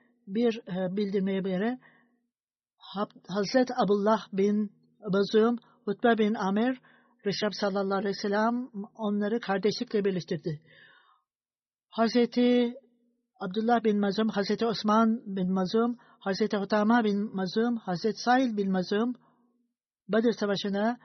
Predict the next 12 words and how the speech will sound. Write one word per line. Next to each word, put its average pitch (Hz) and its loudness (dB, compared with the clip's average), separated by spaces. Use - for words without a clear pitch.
Resul-i 208 -4
Ekrem 202 -4
sallallahu 202 -2
aleyhi 196 -2
ve - -12
sellem'le 220 0
beraber 185 -2
katıldılar. 170 -8
Hazreti 226 0
Abdullah 208 0
bin 196 2
Mazum, 214 0